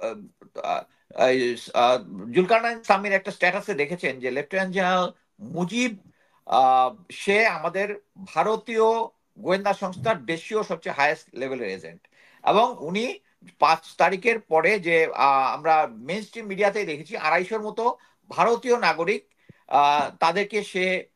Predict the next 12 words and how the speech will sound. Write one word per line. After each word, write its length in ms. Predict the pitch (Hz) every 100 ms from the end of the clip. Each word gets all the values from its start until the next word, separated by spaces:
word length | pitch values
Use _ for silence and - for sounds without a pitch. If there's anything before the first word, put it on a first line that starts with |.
| _
আহ, 280 | - 131 -
সেফ 340 | - 208 214
এক্সিট 360 | 208 175 185 175
দিয়েছে, 320 | 196 196 240
ভারতীয় 380 | 170 156 160 175
একটা 120 | 180
প্লেন 260 | 175 180 175
এসে 180 | 160 165
নিয়ে 200 | 160 160
গেছে 200 | 170 214
এবং 220 | 190 196
তাদেরকে 560 | 160 170 262 269 165